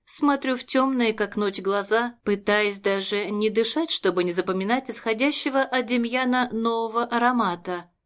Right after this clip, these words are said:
Густого, терпкого, немного пряного. Тяну руку, и он разжимает пальцы так же резко, как и коснулся меня – поднимает со стола поднос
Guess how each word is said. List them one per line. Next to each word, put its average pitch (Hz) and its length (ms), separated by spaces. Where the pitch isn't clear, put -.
Густого, 220 880
терпкого, 247 840
немного 220 520
пряного. 226 760
Тяну 214 460
руку, 233 540
и 285 140
он 302 260
разжимает 233 760
пальцы 269 680
так 247 280
же 247 160
резко, 285 400
как 233 300
и 220 140
коснулся 247 640
меня – 180 480
поднимает 208 760
со 226 120
стола 202 380
поднос 196 580